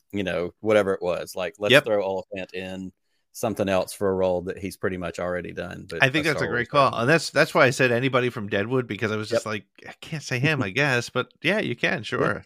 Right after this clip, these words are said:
Speaker 2: Yeah.
Speaker 1: totally would work. So that would be fun.
Speaker 2: <laughs>
Speaker 1: Um, all right. So that was number five. We're gonna keep going. We're gonna hit number four, which is Omega as Boba Fett's sister.
Speaker 2: Yeah, I, I, I love this because I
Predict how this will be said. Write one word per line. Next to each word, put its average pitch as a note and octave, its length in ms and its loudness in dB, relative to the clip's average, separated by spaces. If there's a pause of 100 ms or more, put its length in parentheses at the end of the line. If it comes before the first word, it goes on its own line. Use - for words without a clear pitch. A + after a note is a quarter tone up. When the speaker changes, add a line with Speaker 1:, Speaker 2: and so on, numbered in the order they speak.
(120)
Speaker 2:
Yeah. C3+ 180 -4
Speaker 1:
totally A2+ 280 2
would G2+ 140 2
work. F#2+ 300 -6
So F2 300 -6 (100)
that G#2+ 160 2
would G2+ 100 -2
be G#2 80 4
fun. F2+ 320 -4 (260)
Speaker 2:
<laughs> E3 180 0
Speaker 1:
Um, A#2+ 400 4
all A#2+ 80 10
right. G2 120 4
So A#2+ 120 0
that B2 160 6
was C#3 120 2
number D#3 180 2
five. A2 360 8
We're A2+ 60 -6
gonna G#2 160 -2
keep C3+ 200 -4
going. B2+ 260 2
We're A2+ 80 -4
gonna G#2 160 0
hit A#2+ 200 -2
number B2+ 220 -2
four, A#2 340 2
which G#2 260 2
is G2+ 360 2
Omega A#2 720 4 (220)
as G#2 220 0
Boba F#2 320 -2
Fett's - 340 -8
sister. - 540 -2 (180)
Speaker 2:
Yeah, G2 540 0
I, C3 160 4 (100)
I, C3+ 120 4 (100)
I F#3+ 140 6
love D3 320 4
this A#2+ 160 2
because A#2+ 420 0
I C#3+ 480 2